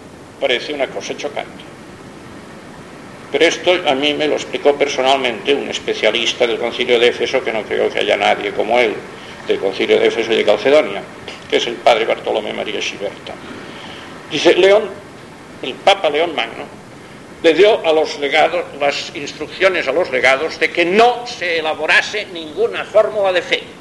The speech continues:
que no se deliberase sobre ninguna fórmula de fe, que se mantuviese la fe de Nicea,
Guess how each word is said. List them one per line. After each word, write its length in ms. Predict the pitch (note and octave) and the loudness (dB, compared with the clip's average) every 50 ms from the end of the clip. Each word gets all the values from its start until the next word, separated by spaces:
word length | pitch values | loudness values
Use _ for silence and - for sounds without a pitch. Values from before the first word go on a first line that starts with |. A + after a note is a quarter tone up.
| - - - - - - - - - - - - - - | -20 -20 -20 -20 -20 -20 -20 -20 -20 -20 -20 -20 -12 -4
que 100 | - F3+ | -2 2
no 140 | G3+ A#3 G#3+ | 2 2 2
se 140 | - A3+ A3+ | 4 2 2
deliberase 680 | G3+ F#3 F#3 E3+ D#3+ D#3+ F3 G#3+ A3 - - E3 F3 | 4 4 4 4 4 6 6 6 4 2 0 -2 -2
sobre 300 | - F#3 F3 D#3+ D#3+ D#3 | -2 -4 -2 -2 -2 -2
ninguna 420 | D#3 D#3 D#3+ D#3+ G3+ G#3+ G#3 - | -4 -6 -4 -2 0 0 0 0
fórmula 360 | - E3+ G3+ G#3 G#3 G3+ F#3+ | 0 0 0 0 0 0 0
de 100 | F3+ D3 | 0 0
fe, 140 | C3 A#2+ G#2+ - - - - - - | -2 -4 -8 -12 -14 -16 -18 -16 -14
que 60 | C3 | -8
se 100 | C#3+ D#3+ | -8 -4
mantuviese 600 | D#3+ E3 E3 E3 F3 F3+ G3 A3+ A3 - - F3 | -4 -4 -4 -4 -4 0 2 2 2 2 0 0
la 120 | D#3+ D3 | -2 0
fe 140 | - E3+ F3+ | 2 2 2
de 100 | G3+ A3+ | 2 2
Nicea, 540 | G3+ D#3 C3 - E3 F3+ G3+ A3 A3+ A#3 | 0 -2 -4 -2 2 2 4 4 2 0